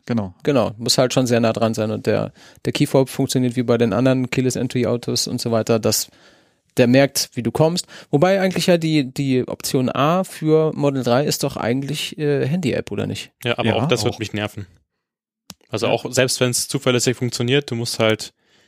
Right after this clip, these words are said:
Speaker 3: oder halt eben auch nicht, wenn dann die App mal im Hintergrund abstürzt oder, war ja auch so.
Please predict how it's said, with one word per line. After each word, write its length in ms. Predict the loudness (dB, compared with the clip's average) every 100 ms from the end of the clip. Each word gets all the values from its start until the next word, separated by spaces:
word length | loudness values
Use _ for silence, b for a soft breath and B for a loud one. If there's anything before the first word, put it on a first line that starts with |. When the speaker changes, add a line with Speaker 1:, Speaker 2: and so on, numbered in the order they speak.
| b b b _
Speaker 3:
oder 180 | 4 4
halt 160 | 4 2
eben 220 | 0 0
auch 100 | 0
nicht, 260 | 0 0
wenn 140 | -4 -2
dann 140 | -2
die 100 | -2
App 160 | -4 0
mal 180 | 0 2
im 80 |
Hintergrund 420 | 0 0 0 2 0
abstürzt 640 | -2 -2 0 0 -2 -4
oder, 380 | -2 0 -2 -4 -10 _ _ _ -8 0
war 140 | 4
ja 100 | 4
auch 120 | 2
so. 200 | -2 -2